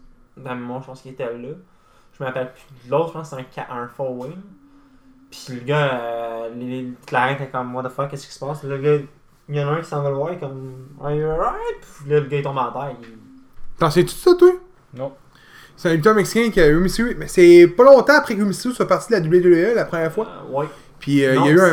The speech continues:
Speaker 1: c'est
Speaker 2: un
Speaker 1: Non, Mysterio, je pense qu'il est parti deux fois, je pense.
Speaker 2: Non, non, mais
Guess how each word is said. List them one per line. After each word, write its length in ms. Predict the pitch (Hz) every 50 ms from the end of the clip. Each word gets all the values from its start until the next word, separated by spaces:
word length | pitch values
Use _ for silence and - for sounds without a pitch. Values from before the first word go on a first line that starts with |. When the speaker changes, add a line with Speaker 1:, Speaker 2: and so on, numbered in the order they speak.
| 139 - - - _ - - - - - - - - - - - - - - -
Speaker 1:
c'est 140 | 147 - -
Speaker 2:
un 20 |
Speaker 1:
Non, 60 | - - 117
Mysterio, 260 | 123 - - 139 160
je 60 | 165
pense 100 | 185 175
qu'il 100 | 156 143
est 40 | 123
parti 180 | 117 - - 127
deux 120 | 123 117
fois, 180 | - - 170 170
je 80 | 156 -
pense. 100 | - - - - - - _ _ - 175
Speaker 2:
Non, 220 | 202 226 240 247
non, 140 | 262 277 277
mais 200 | 254 202 175 160